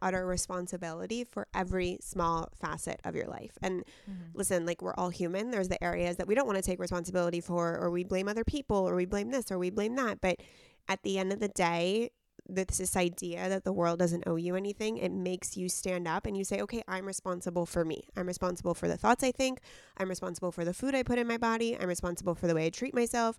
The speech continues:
Speaker 1: I'm responsible for how I react to certain situations. I'm responsible for the decisions that I make. I'm responsible for the way I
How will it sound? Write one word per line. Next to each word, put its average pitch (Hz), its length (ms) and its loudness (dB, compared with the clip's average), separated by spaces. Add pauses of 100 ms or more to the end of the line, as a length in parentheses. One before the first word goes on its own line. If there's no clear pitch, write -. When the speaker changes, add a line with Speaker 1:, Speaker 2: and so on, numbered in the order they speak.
(400)
Speaker 1:
I'm 185 100 4
responsible 180 480 0
for 175 140 -4
how 170 240 0
I 170 80 0
react 165 340 -2
to 185 80 -6
certain - 240 -6
situations. 233 1000 2 (580)
I'm 185 160 2
responsible 180 840 0 (200)
for 180 560 0
the 175 120 4
decisions 254 500 0
that 254 100 0
I 240 120 2
make. 220 420 0
I'm 185 120 0
responsible 180 460 2
for 180 140 0
the 175 100 2
way 170 400 0 (100)
I 175 520 -4